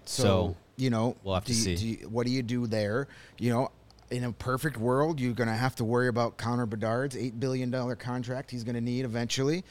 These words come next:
Speaker 2: Just make him a partial owner of the team.
Speaker 1: But
Speaker 2: That'll
Speaker 1: I,
Speaker 2: cover
Speaker 1: I,
Speaker 2: it.
Speaker 1: I think there will be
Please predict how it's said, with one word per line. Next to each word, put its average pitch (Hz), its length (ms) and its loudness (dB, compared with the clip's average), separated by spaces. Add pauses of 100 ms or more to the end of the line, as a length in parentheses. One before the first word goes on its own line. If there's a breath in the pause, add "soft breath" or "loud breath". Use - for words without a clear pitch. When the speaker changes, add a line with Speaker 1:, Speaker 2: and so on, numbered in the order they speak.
Speaker 2:
Just 131 280 4
make 139 220 10
him 135 320 8 (300)
a 143 160 2
partial 131 420 8
owner 120 280 8
of 101 100 4
the 101 80 0
team. 95 420 4 (140)
Speaker 1:
But 170 140 10
Speaker 2:
That'll 107 160 8
Speaker 1:
I, - 20 4
Speaker 2:
cover 120 320 6
Speaker 1:
I, 165 60 10
Speaker 2:
it. 175 40 10
Speaker 1:
I 175 40 8
think - 580 6 (240 soft breath)
there 160 260 8
will 151 220 6
be 165 560 6